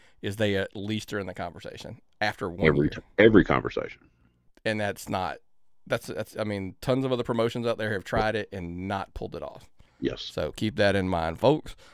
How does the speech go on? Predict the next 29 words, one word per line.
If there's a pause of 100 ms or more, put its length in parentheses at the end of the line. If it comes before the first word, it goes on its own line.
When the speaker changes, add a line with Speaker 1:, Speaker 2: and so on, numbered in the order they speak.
(260)
Speaker 1:
Um, (520)
Woman
Wrestler
of
the
Year. (340)
Um,
again,
national
scale,
folks.
I
mean,
this
is
gonna
be
the
key
part
of
it. (540)
Um, (140)
and
I
don't
know
that
anybody